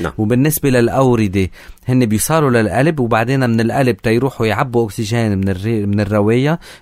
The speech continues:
Speaker 2: بيروحوا بالأرتير pulmonare. بقى الخطر هي إنه بس يصير في تجلط بالإجرين، بأوردة مثلًا الإجرين، إنه يروح الجلطة، يعني
Speaker 1: التخثر
Speaker 2: هالشقفة
Speaker 1: هيدا.
Speaker 2: ال-، شقفة الدم المجمد بتروح بتمرق بالقلب،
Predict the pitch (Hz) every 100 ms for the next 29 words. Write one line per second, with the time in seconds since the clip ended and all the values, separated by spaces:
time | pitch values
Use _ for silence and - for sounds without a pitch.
0 | - 123 127 123 107 107 - 120 113 104
1 | 90 85 78 80 85 92 - 160 156 120
2 | 127 110 98 95 90 101 - 113 123 110
3 | 107 117 98 92 - - - 104 104 104
4 | 101 110 120 101 95 110 107 98 101 104
5 | 104 104 92 90 87 87 98 120 180 -
6 | - - - 117 110 110 117 170 - 120
7 | 107 101 110 131 113 107 151 165 98 95
8 | 95 - - 82 71 78 80 101 95 -
9 | - - - 135 - - 104 104 117 104
10 | 98 98 113 127 151 127 - 139 139 123
11 | - 151 139 101 110 98 117 190